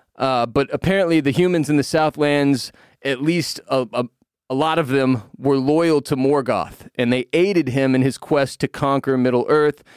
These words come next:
So Arendir and these other elves in his battalion are sort of just patrolling those lands, making sure that some other uprising doesn't occur, basically keeping the evil at bay, keeping a watchful eye on these humans that have questionable,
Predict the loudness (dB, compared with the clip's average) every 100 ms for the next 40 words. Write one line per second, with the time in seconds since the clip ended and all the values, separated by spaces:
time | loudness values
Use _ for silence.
0 | -20 _ -6 0 2 2 0 0 0 2
1 | 2 2 0 -4 -14 -12 -4 0 2 2
2 | 2 2 2 2 0 0 -2 -2 -2 -2
3 | 0 2 2 2 0 -4 -20 _ _ -2
4 | 2 2 0 0 0 0 0 -2 -4 -4
5 | -4 0 2 2 2 2 0 0 0 2
6 | 0 0 0 0 -2 0 0 0 -2 -2
7 | 0 0 0 -2 -4 -2 -2 -2 -2 -2
8 | 0 0 0 -2 0 0 2 0 -4 -18
9 | -20 _ -2 -2 -2 -2 -4 0 0 0
10 | 0 -2 -2 0 0 0 0 0 0 2
11 | 2 0 -4 -20 _ -4 0 0 2 0
12 | -2 -4 -2 2 2 0 0 0 -2 0
13 | 0 2 0 0 -2 0 -2 -4 -2 -2
14 | -2 -2 0 2 0 -2